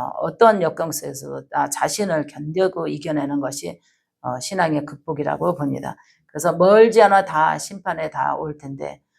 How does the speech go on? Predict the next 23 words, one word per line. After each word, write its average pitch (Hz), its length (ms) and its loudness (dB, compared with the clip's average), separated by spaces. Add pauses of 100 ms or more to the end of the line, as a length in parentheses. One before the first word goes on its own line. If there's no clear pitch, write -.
(340)
어, 135 100 -8
가족을 202 460 6
버리고 160 540 -2
자식을 147 400 -10
버리고 143 280 -10
아내를 143 400 -6
버리고 - 400 -18 (420)
그런 170 540 -2
여우의 196 420 6
항무지에 208 600 -4
빠진, 147 580 -4 (440)
어, 135 60 -8 (420)
나간 180 500 4
그런 147 360 -4
가장들 156 800 -8 (340)
또 160 140 4
아내들 175 600 2 (140)
얼마나 156 260 -4
불쌍하겠어요. 151 800 -6 (760)
더 202 320 6
거기서는 165 540 -4
더 139 140 -6
화려한 170 600 -2